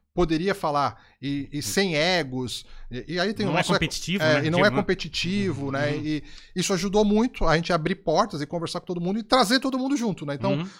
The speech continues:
Speaker 1: a gente trouxe todo mundo junto, né? Então, todos os fundos, a, a cat, as incubadoras, a gente, "Ah, vamos trabalhar junto? Vamos trabalhar, vamos fazer as coisas acontecer." E a gente começou a trazer esses conceitos dos meetups, por exemplo. Eu, eu tinha, já tive a oportunidade lá em dois mil e doze de ir no Vale do Silício,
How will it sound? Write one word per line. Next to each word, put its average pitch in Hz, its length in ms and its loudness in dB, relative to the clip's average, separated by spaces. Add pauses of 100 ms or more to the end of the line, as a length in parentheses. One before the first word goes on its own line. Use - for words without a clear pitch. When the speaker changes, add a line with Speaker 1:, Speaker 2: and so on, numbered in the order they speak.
(120)
Speaker 1:
a 139 80 -2
gente 165 160 -4
trouxe 233 400 4
todo 202 240 0
mundo 190 200 -4
junto, 151 360 -6
né? 143 100 -2
Então, 151 260 -6
todos 226 300 0
os 196 140 -2
fundos, 175 560 -2 (320)
a, 165 220 -4
a 190 40 2
cat, 160 640 2
as 156 160 0
incubadoras, 165 640 -2
a - 20 -2
gente, 196 140 -6
"Ah, 240 80 2
vamos 202 240 2
trabalhar 208 340 6
junto? 175 220 0
Vamos 185 200 0
trabalhar, 190 340 2
vamos 196 100 -4
fazer 180 200 -2
as 160 120 -2
coisas 156 260 -8
acontecer." 151 600 -6 (360)
E 175 60 0
a 175 60 6
gente 196 120 2
começou 208 280 0
a 208 40 -6
trazer 196 300 0
esses 196 240 -6
conceitos 196 560 -4
dos 123 180 -6
meetups, 165 640 2
por - 160 -8
exemplo. 131 320 -4
Eu, 127 160 -4
eu 123 80 -4
tinha, 143 420 -6 (360)
já 127 120 -2
tive 175 380 -6
a 156 60 2
oportunidade 131 680 -6
lá 131 160 -4
em 165 40 -8
dois 147 160 -8
mil 143 100 -8
e - 20 -8
doze 123 300 -6
de 117 120 -10
ir 120 40 -6
no 127 80 -6
Vale 120 220 -4
do 123 80 -12
Silício, 156 500 -6